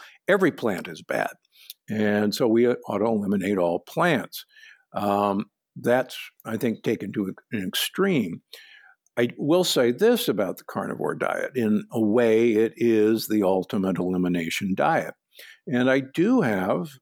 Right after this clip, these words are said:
patients with severe I B S or leaky gut that even raw vegetables, particularly raw cruciferous vegetables, are really mischievous, uh, introducing them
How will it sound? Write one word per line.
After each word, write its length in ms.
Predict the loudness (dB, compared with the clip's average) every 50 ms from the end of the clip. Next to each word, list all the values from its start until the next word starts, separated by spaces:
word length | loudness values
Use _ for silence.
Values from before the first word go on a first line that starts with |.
| _ _
patients 640 | -4 -2 -2 -2 -2 -2 -2 -2 -2 -2 -2 -4 -4
with 300 | -2 0 0 0 0 -2
severe 720 | -4 -6 -6 -4 -4 -2 0 2 2 4 4 4 4 4 4
I 160 | 4 2 2
B 220 | 0 0 0 0
S 300 | 0 0 0 -2 -4 -6
or 100 | -6 -4
leaky 360 | -4 -4 -4 -4 -6 -8 -8 -4 -2
gut 240 | -2 -2 -2 -4 _ _ _ _ -20 -20 -20 -20 -20 -20 _ _ -4
that 180 | -2 0 2
even 840 | 2 2 2 2 2 2 2 2 2 2 2 2 2 2 0 -2 -4 _ _ _ _ -4
raw 760 | -2 0 0 2 2 4 4 4 4 4 4 4 4 2 2
vegetables, 800 | 2 0 0 0 0 -4 -8 -8 -8 -8 -8 -8 -10 -10 -12 -14
particularly 500 | -10 -6 -6 -4 -2 0 0 2 2 2
raw 500 | 2 2 2 2 4 4 4 4 2 0
cruciferous 800 | -2 -6 -10 -8 -8 -6 -6 -2 -2 -4 -4 -2 -4 -4 -4 -4 -4
vegetables, 680 | -6 -4 -6 -6 -6 -10 -12 -12 -10 -8 -8 -8 -10 -14 _ _ -20 -20 -20 -20 -20 _ _ -2
are 680 | 0 2 2 4 4 4 4 4 4 4 2 2 0 -2
really 540 | -4 -2 0 2 4 4 4 4 4 4 4
mischievous, 920 | 4 4 2 2 0 0 -4 -6 -4 -4 -4 -6 -8 -10 -8 -8 -8 -8 -10 -10 -8
uh, 160 | -6 -6 -4
introducing 800 | -2 -2 0 0 0 0 2 2 0 0 0 -2 -4 -2 0 0
them 420 | 0 0 0 0 0 0 0 0